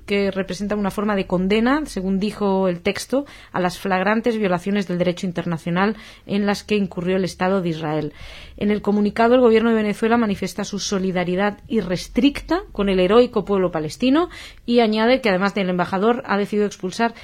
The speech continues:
a parte del personal de la Embajada de Israel en Venezuela, reafirmando, dice el comunicado, su vocación de paz, su excele-, exigencia de respeto al derecho internacional.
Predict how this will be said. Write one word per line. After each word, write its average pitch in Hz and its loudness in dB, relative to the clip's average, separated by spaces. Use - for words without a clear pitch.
a - -2
parte 240 4
del 226 2
personal 208 0
de 226 2
la 190 0
Embajada 175 0
de 214 4
Israel 196 0
en 190 0
Venezuela, 220 0
reafirmando, 202 4
dice 202 2
el 185 -2
comunicado, 196 2
su 202 -2
vocación 185 0
de 185 2
paz, 220 2
su - -8
excele-, 196 -4
exigencia 208 -4
de 185 2
respeto 175 -4
al 185 -2
derecho 180 -2
internacional. 160 -8